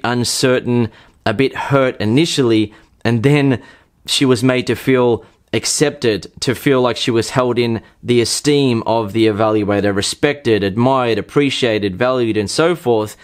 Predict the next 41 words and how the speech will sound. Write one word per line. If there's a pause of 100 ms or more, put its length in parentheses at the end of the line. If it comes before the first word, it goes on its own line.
(360)
then
that
would
make
her
feel
better (160)
and
it
would
be
more
valuable, (140)
right?
So,
for
example, (400)
if
she
were
to
be
reviewed (420)
and
the
feedback
was
just
positive,
positive,
positive
all
the
time,
then
it
can
be
assumed
by
the